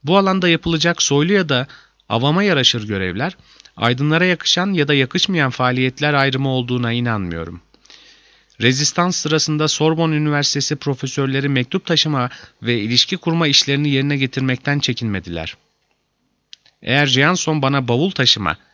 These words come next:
ya da Cezayir özgürlük savaşçılarını gizleme görevi verseydi ve ben onları tehlikeye sokmadan bu görevi yerine getirebilecek durumda olsaydım,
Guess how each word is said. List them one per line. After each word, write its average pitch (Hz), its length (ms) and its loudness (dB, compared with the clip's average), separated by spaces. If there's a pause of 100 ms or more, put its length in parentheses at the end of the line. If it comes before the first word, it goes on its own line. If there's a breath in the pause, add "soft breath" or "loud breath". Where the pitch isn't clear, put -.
(200 soft breath)
ya 135 140 -4
da 160 120 2
Cezayir 139 440 2
özgürlük 147 480 -2
savaşçılarını 151 720 0 (340 loud breath)
gizleme 135 400 0
görevi 117 420 0
verseydi 92 580 -2 (680 soft breath)
ve 120 160 2
ben 165 120 2
onları 165 420 2 (500 loud breath)
tehlikeye 139 580 2
sokmadan 123 1040 -2
bu 151 100 -4
görevi 147 320 2
yerine 135 340 0
getirebilecek 143 760 -2
durumda 113 300 -2
olsaydım, 101 520 -4